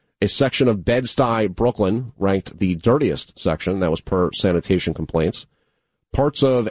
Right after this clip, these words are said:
Eltingville, Great Kills, and Pleasant Plains on Staten Island, along with a section of Hunts Point in the Bronx, also made the dirtiest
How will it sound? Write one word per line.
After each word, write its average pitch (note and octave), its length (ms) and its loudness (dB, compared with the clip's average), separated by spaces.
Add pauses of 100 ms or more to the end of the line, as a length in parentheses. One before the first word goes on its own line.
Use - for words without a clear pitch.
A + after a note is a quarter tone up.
Eltingville, E3 840 2
Great C3 320 2
Kills, C3+ 400 0
and A2+ 100 2
Pleasant C3+ 380 0
Plains A#2 420 2
on G#2 160 0
Staten G2+ 400 0
Island, G#2+ 460 0 (420)
along G#2 240 2
with G2+ 160 2
a G2 60 4
section G2+ 420 0
of F2+ 100 -2
Hunts - 380 -4
Point A2 360 0
in G2+ 100 -2
the G2 40 0
Bronx, F#2 460 -2
also F#2+ 300 -2
made F#2 180 2
the F2 120 0
dirtiest E2+ 600 -2